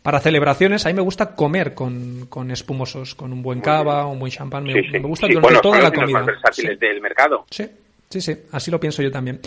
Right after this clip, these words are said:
Speaker 1: Oye, un, un brindis, ¿por qué? Estamos, eh, ahora ya en dos mil veintiuno, tenemos que ser positivos. ¿Por qué brinda Zoltán?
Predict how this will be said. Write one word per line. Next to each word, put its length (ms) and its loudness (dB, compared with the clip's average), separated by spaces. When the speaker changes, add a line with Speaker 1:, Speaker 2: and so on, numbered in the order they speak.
Speaker 1:
Oye, 460 0
un, 340 -4
un 160 -4
brindis, 320 2
¿por 240 0
qué? 300 -2
Estamos, 440 -4
eh, 720 4
ahora 420 -2
ya 120 0
en 100 -4
dos 220 -2
mil 160 -2
veintiuno, 720 0
tenemos 320 -4
que 260 2
ser 240 -2
positivos. 520 -2
¿Por 140 2
qué 120 4
brinda 260 0
Zoltán? 440 -6